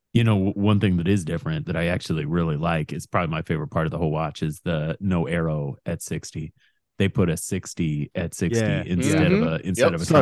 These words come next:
Speaker 1: triangle. Not, yeah.
Speaker 2: So
Speaker 1: That's,
Speaker 2: subtle.
Speaker 1: that's my favorite part. I, I dig that.
Speaker 2: It's so cool. And, uh, and, uh, you know, it's not often that you have a, a number like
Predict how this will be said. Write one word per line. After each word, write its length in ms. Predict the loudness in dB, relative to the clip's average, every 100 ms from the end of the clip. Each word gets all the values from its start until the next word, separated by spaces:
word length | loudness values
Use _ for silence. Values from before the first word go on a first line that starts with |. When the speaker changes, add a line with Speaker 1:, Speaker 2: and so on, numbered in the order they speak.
| 6
Speaker 1:
triangle. 100 | 4
Not, 160 | 0 -2 -6 -6
yeah. 220 | -4 -4 -12 _ _ _
Speaker 2:
So 100 | 6
Speaker 1:
That's, 120 | 6 6
Speaker 2:
subtle. 160 | 4
Speaker 1:
that's 220 | 2 0
my 100 | -2
favorite 280 | 0 0 -2
part. 280 | -4 -6 -4
I, 140 | -2 -2 0
I 100 | -2
dig 240 | 0 -4
that. 160 | -6 -10 -14 -20 _ _
Speaker 2:
It's 180 | 0 2
so 180 | 4 2
cool. 400 | 4 4 6 4
And, 400 | 2 2 2 0
uh, 480 | 0 0 0 0 -2 -2
and, 380 | -2 -2 -2 -4
uh, 360 | -2 -2 -4 -8 -4
you 120 | 2
know, 220 | 4 2 -2 -2
it's 200 | -2 0
not 200 | 0 0
often 320 | -2 -2 0 0
that 100 | 0
you 100 | 0
have 260 | 0 -2 -2
a, 160 | -4 -4
a 80 | -2
number 480 | 0 0 0 0 -2
like 200 | -4